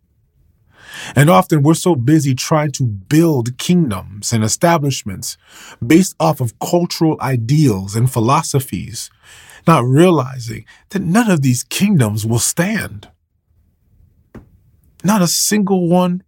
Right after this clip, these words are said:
will stand. There is only one kingdom that will stand in the end. And so as we see this cycle,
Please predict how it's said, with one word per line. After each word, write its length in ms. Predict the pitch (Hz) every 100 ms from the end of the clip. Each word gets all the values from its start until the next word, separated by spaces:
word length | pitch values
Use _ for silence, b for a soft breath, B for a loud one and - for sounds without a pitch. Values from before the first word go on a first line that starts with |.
| _ -
will 140 | 175
stand. 640 | - - 208 202 120 - _ _ _ _ _ _ _ _ - _ _ _ _ _ _ _ _ _ _ B B B
There 120 | 175
is 140 | 196 156
only 300 | 165 208 208
one 400 | 165 185 165 139
kingdom 560 | - 214 196 151 135
that 220 | 135 160 110
will 280 | 143 175
stand 500 | 160 - 175 170 160 -
in 160 | 160 156
the 140 | 165
end. 380 | 180 196 110 - _ _ _ _ _ _ _ _ _ _ - _ _ _ _ _ - B B B B
And 160 | 170
so 140 | 160 196
as 260 | 170 180
we 140 | 160 170
see 380 | - 214 214 202
this 240 | 147 131
cycle, 920 | - - - 185 185 - 90 - -